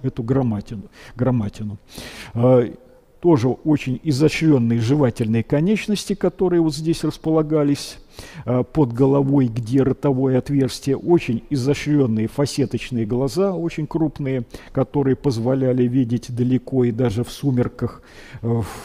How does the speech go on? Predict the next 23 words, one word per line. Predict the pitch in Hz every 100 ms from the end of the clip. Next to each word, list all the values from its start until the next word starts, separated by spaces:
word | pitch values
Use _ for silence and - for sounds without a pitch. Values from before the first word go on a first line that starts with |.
| - -
в | 113 110 101 123
мутной | 143 - 131 127 107
морской | 104 127 113 - 139 113
воде, | 117 120 123 127 117 - - - - - - - - 110
э, | 113 104 87 - - - - _ _ _ _ - -
и | 120
ловить | 131 127 135 131 135 113
добычу. | 131 127 131 123 - 131 123
И | 123 180
очень | 156 160 127
сложно | - 143 120 123
устроены | - - 123 110 110
эти | 110 117
глаза, | 123 143 156 208
где | 135 123
мы | 127
можем | 139 135 135 123
увидеть | 117 156 165 165
расположение | 123 - 123 123 107 147 143
пигментных | - 123 120 131 120 135 -
клеток. | 135 107 110 -
Но | 131
это | 156 135